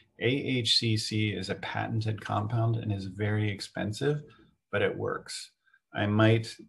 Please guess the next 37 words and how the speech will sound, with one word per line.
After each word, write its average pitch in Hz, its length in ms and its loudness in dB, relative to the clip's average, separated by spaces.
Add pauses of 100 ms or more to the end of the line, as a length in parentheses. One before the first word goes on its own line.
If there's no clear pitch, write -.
(140)
like, 110 240 0
over 110 220 4
the 107 60 4
course 107 440 2
of 101 360 2
a 110 60 0
week 113 460 2
or 101 100 0
a 101 60 -2
week 110 240 0
and 104 100 0
a 104 40 2
half, 104 420 0
use 104 240 0
about 98 220 2
a 98 60 -4
quarter 113 440 2
of 98 100 -2
a 101 60 -2
bottle, 107 580 2 (400)
but 107 120 0
I 113 120 6
just 110 400 2
save 156 380 6
it 101 320 2 (340)
for 113 160 0
when 110 200 6
my 110 140 4
body 104 380 2
needs 98 400 -4
it, - 180 -8
when 95 120 -4
I 92 80 -2
feel 110 360 -2
my 101 200 0
body 95 320 -6
crashing. 92 640 -6